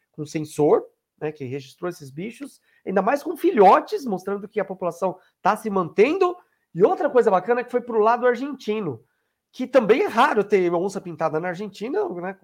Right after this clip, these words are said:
No Brasil é muito mais comum, por causa da floresta amazônica, principalmente. Então, isso foi muito comemorado, toda a comunidade de pesquisadores, de biólogos, e todo mundo ficou muito contente com isso, com esse registro aí de onças argentinas com filhotes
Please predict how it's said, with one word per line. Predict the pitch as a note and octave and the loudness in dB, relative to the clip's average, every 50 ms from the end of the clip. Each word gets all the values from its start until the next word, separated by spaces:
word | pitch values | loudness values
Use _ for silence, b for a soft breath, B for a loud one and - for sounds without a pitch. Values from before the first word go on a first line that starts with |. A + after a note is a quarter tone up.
| F#3 - _ _ _ _ | -18 -18 _ _ _ _
No | - F3+ | -8 -2
Brasil | F3 F#3+ E3+ E3+ A3+ | -2 0 2 2 2
é | |
muito | A#3 B3+ C#4+ - C4+ | 2 0 -4 -6 -6
mais | C#4 C#4 C4+ | -6 -6 -6
comum, | - - D#4 E4 C4+ A3 A#3 A#3 | -6 -8 -6 -4 -2 -4 -4 -4
por | A#3 - F#3+ - | -8 -14 -10 -8
causa | E3 D#3+ D3+ | -8 -6 -6
da | F#3+ F#3+ | -8 -8
floresta | - F#3+ F#3+ F#3+ F#3+ G#3 | -6 -6 -6 -6 -6 -8
amazônica, | G#3 G#3 F#3+ F3+ F#3 F#3+ F#3+ F#3+ | -10 -10 -8 -8 -10 -10 -10 -14
principalmente. | - G3+ G3 - - A3 A3 G3+ F3 D#3+ D#3 _ _ _ _ _ _ _ _ - | -16 -18 -18 -10 -8 -6 -6 -4 -6 -8 -10 _ _ _ _ _ _ _ _ -16
Então, | F3 - A#3 | -2 0 0
isso | B3+ A#3+ - - | 0 0 -4 -4
foi | C4+ B3+ | -4 -4
muito | A3 G#3+ A#3 D4 F4 F4 - | -2 -2 0 0 -2 -2 -4
comemorado, | - C4+ A#3+ A#3 G#3+ G3 F3 D3 D#3 F3+ G3+ A3 G#3 A3 A3 G#3+ G3+ G3 _ _ _ _ _ | -6 -4 -4 -2 -2 -2 -2 0 0 2 0 0 0 -2 -4 -4 -4 -8 _ _ _ _ _
toda | _ G3 G#3 G#3 A3 | _ -2 2 4 2
a | G3+ | 2
comunidade | G3 G3+ G#3 G3+ F#3+ F3 E3 F#3+ F#3+ F#3 F3 F3+ E3+ D3+ D3 - _ _ _ _ | 2 -2 -4 -4 -2 2 4 4 4 2 0 -2 -2 -4 -4 -8 _ _ _ _
de | E3+ E3 | -14 -2
pesquisadores, | - G#3 F#3+ F#3+ - F3 E3 D3 C#3+ F#3+ G#3 F3+ | -2 -2 -2 -2 -2 -2 0 2 4 4 4 2
de | F3 | 0
biólogos, | D#3+ F3 F3+ D#3+ D#3+ F3+ G3 G#3 C#3+ F#3 F#3 _ A3 | -4 0 4 4 6 6 4 2 -2 -8 -14 _ -14
e | - F#3 F3 | -14 -14 -14
todo | F3+ - G3 F#3+ F#3 | -10 -10 -10 -10 -8
mundo | F#3 F#3+ F#3+ | -10 -12 -12
ficou | - _ G#3 | -10 _ -8
muito | F#3+ F#3 G3+ G3 | -8 -8 -10 -10
contente | - G#3+ G3 E3+ - E3+ F3 F3 - _ | -8 -8 -8 -8 -8 -8 -8 -8 -10 _
com | A3+ G#3+ | -8 -6
isso, | F#3+ D#3 D3 - _ | -6 -6 -6 -8 _
com | E3 | -10
esse | D#3 D#3 E3 | -10 -8 -8
registro | D#3+ F3 E3+ D#3 D#3+ D#3+ - - E3 | -8 -6 -6 -8 -10 -10 -6 -4 -4
aí | D#3+ D#3 b b b b | -4 -4 b b b b
de | - D3 | 0 2
onças | F3 F#3 F#3 F#3 F3+ D#3 | 2 2 4 2 0 4
argentinas | F3+ F3 E3+ D#3+ F3+ F3+ E3+ - - F#3+ G#3+ A3+ A3+ | 4 4 4 2 -2 -4 -6 -6 -6 -4 -4 -4 -4
com | - - A#3+ A#3+ | -4 -4 -4 -2
filhotes | A#3+ D4 C#4+ G#3 G3 G#3 A3+ A3 - A#3+ - | -2 2 4 6 6 6 4 2 -2 -12 -16